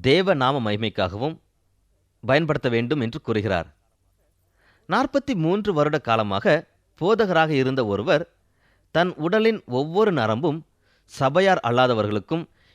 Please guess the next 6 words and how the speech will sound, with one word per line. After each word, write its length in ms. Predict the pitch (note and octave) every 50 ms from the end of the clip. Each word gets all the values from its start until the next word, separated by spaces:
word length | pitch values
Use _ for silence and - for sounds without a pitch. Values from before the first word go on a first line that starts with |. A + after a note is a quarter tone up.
| _ -
இன்னும் 400 | C#3+ D#3+ G#3 B3 C4 C4+ B3+ - -
விசுவாசியாதவர்களுக்கும் 1080 | C#3 E3 - - A3 A#3 A3+ - G#3+ F#3 E3 D#3 C#3+ C3+ C3 C3 B2 - F3+ F#3+ F#3+ - _ _ _ _ _ _ _ _ _ _ _ _ _
ஆலயத்தின் 500 | - G#2+ B2+ F3 G3+ G#3+ G#3 F#3+ G#3 F3+
நன்மையை 360 | D3 C#3 C#3+ C#3+ C#3+ D3+ C3+
கொண்டு 240 | - - C3 C3+ D3 C3+
செல்லும்படியாகவே 880 | - B2+ B2 A#2 G#2+ G#2+ G#2 G2 G2 F#2 G#2+ A#2 D3+ G3 D#3 F#3 -